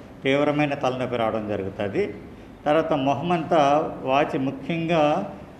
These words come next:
కళ్ళ చుట్టూ కనురెప్పలు అవన్నీ కూడా వాచిపోయి, కళ్ళు మూసుకుపోయినట్లుగా అయిపోతుంది. దవడ భాగం మీదేమో కొంత వాపు రావడంతో పాటు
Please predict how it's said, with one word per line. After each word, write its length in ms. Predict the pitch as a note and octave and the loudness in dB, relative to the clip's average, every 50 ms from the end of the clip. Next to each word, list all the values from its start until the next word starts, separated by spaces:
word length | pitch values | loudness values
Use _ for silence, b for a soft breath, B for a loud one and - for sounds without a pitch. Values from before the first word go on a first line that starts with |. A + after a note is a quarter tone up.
| - - - | -12 -2 0
కళ్ళ 280 | C#3+ C#3 D3 E3 F3 E3+ - | 0 2 4 4 4 4 2
చుట్టూ 360 | E3+ D3+ - - D#3+ D#3 B2+ - - - - - - - - | -2 -2 0 2 2 2 2 0 -4 -8 -10 -10 -10 -4 -2
కనురెప్పలు 540 | C#3 C3+ D3 D#3 D3 C#3+ C#3+ D3 D3 D3 D3 | 0 0 2 4 2 2 2 2 2 4 4
అవన్నీ 420 | C#3+ C#3 C3 C3+ C3 C3 C3+ C#3 | 4 4 4 2 0 0 -2 -2
కూడా 220 | C3 C3 C3 B2+ B2+ | -2 -2 0 0 2
వాచిపోయి, 720 | A#2 A#2 B2 C3 B2+ - - - - C3+ B2+ B2 C3 D#3 C#3 - - | 2 4 4 2 2 -2 -6 -4 -2 0 2 2 2 0 -2 -2 -2
కళ్ళు 280 | C3 B2+ C3+ C#3 C#3 | -2 0 0 -2 -2
మూసుకుపోయినట్లుగా 920 | B2 B2 B2+ C3 B2+ - - - - C#3 C3+ B2+ B2+ B2 - B2 A#2 C3+ D3+ | -2 -2 -4 -4 -2 -4 -4 -4 -2 -4 -2 -2 -4 -4 -4 -2 0 2 4
అయిపోతుంది. 840 | C3+ A#2+ A2+ - B2 G#2 - - A2 G2 F#2+ G2 C3 F#3 A3 - - - B B B B B B B B - - | 2 2 2 0 0 -2 -2 -2 -4 -4 -4 -2 -2 -2 -2 -4 -8 -12 B B B B B B B B -4 0
దవడ 220 | C3 B2+ C#3+ D#3+ | 2 4 4 4
భాగం 460 | E3 D3 D#3+ D#3+ E3 D#3+ E3+ E3 E3 D#3+ | 4 4 4 4 4 4 2 0 2 0
మీదేమో 760 | D#3+ D#3 C3+ D3 D3 C#3+ D3 D#3+ D#3+ C#3+ B2+ B2+ C#3 D#3+ - - B B B B B - | 0 0 0 0 0 0 0 2 2 2 2 2 0 -2 -4 -10 B B B B B -4
కొంత 180 | - D3 C3 D3+ | -4 -2 2 2
వాపు 600 | C3 A#2 A#2+ B2 B2+ D3 D3 - F3 F3+ G3 G3 - - - | 2 4 4 4 4 4 4 4 2 2 2 2 0 -2 0
రావడంతో 460 | B2+ C3+ C#3+ C#3+ D3+ C3+ B2 C#3 C3 | 2 2 4 4 2 0 0 -2 -2
పాటు 500 | C3 - C3 C3+ C#3+ - A3 G3+ D#3 A2 | 0 2 0 0 2 0 0 -2 -2 -2